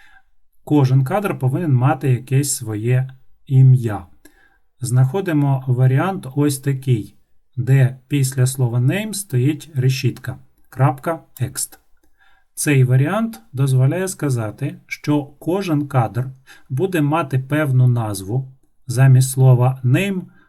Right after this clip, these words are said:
буде підставлено назву нашої сцени Newton's Cradle один.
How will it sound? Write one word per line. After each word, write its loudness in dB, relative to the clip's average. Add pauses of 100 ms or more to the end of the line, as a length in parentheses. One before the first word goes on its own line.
(100)
буде -6
підставлено 0
назву 4
нашої 4
сцени -2 (140)
Newton's 0
Cradle 0 (180)
один. -4